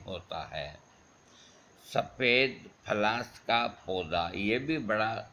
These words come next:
चमत्कारी है। सफ़ेद फलास, फलास खूब होते हैं, लेकिन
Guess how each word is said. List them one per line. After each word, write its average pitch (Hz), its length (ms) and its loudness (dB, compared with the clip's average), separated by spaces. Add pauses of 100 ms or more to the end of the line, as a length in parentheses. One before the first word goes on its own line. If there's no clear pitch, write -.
(160)
चमत्कारी 117 760 -4
है। 104 340 -2 (960)
सफ़ेद 127 500 2 (100)
फलास, 127 400 4 (920)
फलास 123 500 2 (1500)
खूब 143 300 2
होते 101 360 0
हैं, 113 380 4
लेकिन 120 460 0